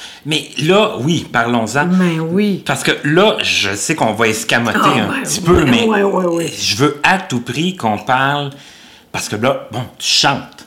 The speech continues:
Speaker 1: hein ?
Speaker 2: Ouais.
Speaker 1: Et là
Speaker 2: Ben, jusqu'en quatre-vingt-onze, jusqu'en quatre-vingt-onze, je fais juste du bar.
Speaker 1: En plus.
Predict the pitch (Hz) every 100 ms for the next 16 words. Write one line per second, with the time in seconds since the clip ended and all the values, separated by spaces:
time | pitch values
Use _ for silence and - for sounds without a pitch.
0 | _ _ 107 135 - - - 170 180 165
1 | 117 143 160 - - - - 180 185 185
2 | - 180 226 226 220 226 160 208 202 196
3 | 196 190 190 196 247 262 - 190 247 240
4 | 226 226 226 214 202 202 196 - 269 262
5 | 190 151 - - _ - 175 - 185 180
6 | 196 170 156 185 214 196 - - - -
7 | - - 113 110 101 - -